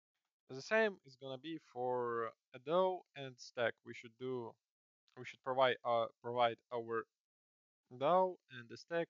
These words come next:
with this variable. We're gonna select doe here, and we're gonna select a stack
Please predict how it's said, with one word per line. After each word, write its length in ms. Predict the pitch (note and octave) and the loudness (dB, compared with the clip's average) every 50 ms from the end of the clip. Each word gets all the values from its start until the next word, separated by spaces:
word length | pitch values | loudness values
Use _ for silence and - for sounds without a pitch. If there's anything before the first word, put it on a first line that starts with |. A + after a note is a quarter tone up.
| _ B2 | _ -10
with 260 | B2+ C3+ C3 A#2+ - | -10 -10 -10 -12 -14
this 180 | A#2 A#2 A#2 - - | -16 -16 -16 -10 -6
variable. 460 | A#2+ A#2 A#2+ A#2 A2 A2+ A#2 A#2 - _ _ _ _ _ _ _ _ _ _ _ _ | -2 0 0 0 0 -2 -8 -16 -16 _ _ _ _ _ _ _ _ _ _ _ _
We're 140 | B2 B2 A#2 | -10 -8 -6
gonna 420 | A#2+ B2 A#2+ A#2+ A#2+ A#2 A#2 A2+ A2+ _ _ _ _ _ _ _ _ _ - _ _ _ _ _ _ _ _ _ _ _ _ _ _ _ _ _ _ _ _ _ _ _ | -6 -6 -6 -6 -6 -6 -6 -6 -8 _ _ _ _ _ _ _ _ _ -20 _ _ _ _ _ _ _ _ _ _ _ _ _ _ _ _ _ _ _ _ _ _ _
select 340 | _ - - B2 A#2 A2+ - _ _ A#2 | _ -16 -6 -2 -2 -2 -4 _ _ -2
doe 220 | A#2 A#2 A#2 B2+ C#3 - - | 0 0 0 0 -4 -10 -8
here, 260 | F#3 F3+ F#3 G3 G#3 G3+ - _ _ _ _ _ _ _ _ _ _ _ _ _ _ _ _ _ _ _ _ _ _ _ _ _ _ _ _ _ _ _ _ _ _ | -6 -4 -4 -4 -6 -10 -16 _ _ _ _ _ _ _ _ _ _ _ _ _ _ _ _ _ _ _ _ _ _ _ _ _ _ _ _ _ _ _ _ _ _
and 280 | D3+ D#3 E3 E3 D#3+ - _ | -8 -6 -6 -8 -8 -12 _
we're 140 | D#3 C#3+ C3+ | -20 -14 -8
gonna 280 | C#3 C#3+ C#3+ C#3+ C#3 C#3 | -6 -6 -6 -6 -8 -12
select 480 | - - - C3 C3 C3 C3 C3 - _ _ _ _ _ _ _ _ _ _ _ _ _ _ _ _ _ _ _ _ _ _ _ _ _ _ _ _ _ _ _ _ _ _ _ _ _ _ _ _ _ _ _ _ _ _ _ _ _ _ _ _ _ _ _ _ _ | -12 -12 -10 -4 0 0 0 0 -2 _ _ _ _ _ _ _ _ _ _ _ _ _ _ _ _ _ _ _ _ _ _ _ _ _ _ _ _ _ _ _ _ _ _ _ _ _ _ _ _ _ _ _ _ _ _ _ _ _ _ _ _ _ _ _ _ _
a 220 | D#3 D3+ D3 C3+ | 12 12 12 12
stack 960 | B2+ - - - - _ _ _ _ _ _ _ _ _ - D#3 C#3 A#2+ A2+ | 10 6 -2 -8 -10 _ _ _ _ _ _ _ _ _ 12 12 12 12 12